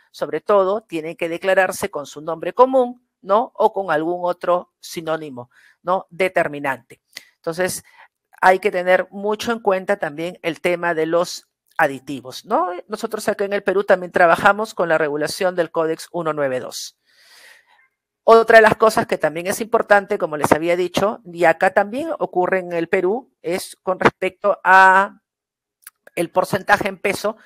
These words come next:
¿no? Sobre todo también de lo que vendrían a ser los ingredientes, ¿no? Entonces, también hay que tener en cuenta, sobre todo, pues, de cómo se van a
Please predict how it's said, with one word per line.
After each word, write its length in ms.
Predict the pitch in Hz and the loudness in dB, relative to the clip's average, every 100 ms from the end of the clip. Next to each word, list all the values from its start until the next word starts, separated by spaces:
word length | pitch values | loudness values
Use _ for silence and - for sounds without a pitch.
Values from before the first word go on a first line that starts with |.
| _ _ | _ _
¿no? 320 | 180 208 - | 0 0 0
Sobre 260 | - 175 156 | -8 -6 -2
todo 400 | 185 180 185 196 | 0 0 0 -4
también 560 | 170 147 160 175 185 _ | -8 -8 -6 -6 -8 _
de 180 | 175 175 | -4 -2
lo 160 | 170 | -2
que 100 | - | -4
vendrían 480 | 156 151 160 165 160 | -6 -6 -8 -6 -6
a 60 | 147 | -6
ser 340 | - 165 156 _ _ _ | -2 -2 -4 _ _ _
los 480 | - 175 175 175 - _ _ - | -4 2 2 0 -8 _ _ -12
ingredientes, 880 | 165 131 135 135 120 127 - - - | -10 -10 -12 -12 -14 _ -14 -14 -8
¿no? 140 | 180 | -6
Entonces, 460 | 190 165 175 170 - | -6 -6 -6 -8 -8
también 420 | 151 147 170 175 | -8 -6 -8 -6
hay 140 | 160 175 | -6 -6
que 160 | 175 | -6
tener 420 | - 156 160 160 - | -8 -4 -4 -4 -8
en 140 | 156 | -12
cuenta, 580 | - 170 165 - 160 160 _ _ | -4 -4 -2 2 2 2 _ _
sobre 300 | - 147 147 | -12 -8 -6
todo, 440 | - 180 170 165 | 2 4 4 2
pues, 300 | - 170 - - | -2 -10 -10 -10
de 160 | 156 | -8
cómo 280 | - 165 170 | -4 -4 -4
se 180 | - 143 | -6 0
van 300 | 156 160 165 | 2 0 0
a 200 | 156 | -4